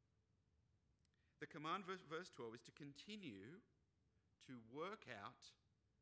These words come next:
your salvation with fear and trembling. Continue. Important to get that right. This is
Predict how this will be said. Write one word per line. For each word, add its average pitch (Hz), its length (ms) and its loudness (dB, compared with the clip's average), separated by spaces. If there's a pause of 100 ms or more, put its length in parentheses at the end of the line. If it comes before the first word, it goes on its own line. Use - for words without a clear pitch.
(220)
your 131 240 0
salvation 135 1040 -4 (720)
with 123 140 0 (180)
fear 160 340 0
and 156 120 -8
trembling. 98 420 -4 (1400)
Continue. 160 580 -2 (760)
Important 131 340 -4
to 127 80 -2
get 120 120 0
that 127 200 -4
right. 113 220 -4 (100)
This 139 160 -4 (160)
is 147 320 0